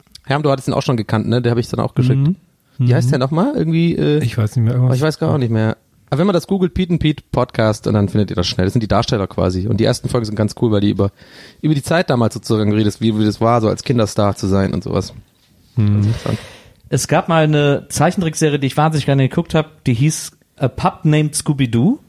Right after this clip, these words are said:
Speaker 3: Das war quasi s-, ein Scooby-Doo Spin-Off,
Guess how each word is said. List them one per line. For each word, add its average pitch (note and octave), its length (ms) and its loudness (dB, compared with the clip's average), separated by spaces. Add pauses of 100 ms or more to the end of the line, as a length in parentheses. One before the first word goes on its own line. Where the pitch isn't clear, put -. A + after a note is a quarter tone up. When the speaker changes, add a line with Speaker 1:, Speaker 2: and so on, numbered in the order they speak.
Speaker 3:
Das - 220 -2
war C3 100 2
quasi C3+ 320 0
s-, - 260 -6 (440)
ein B2 260 2
Scooby-Doo C3+ 340 0
Spin-Off, F3 640 -2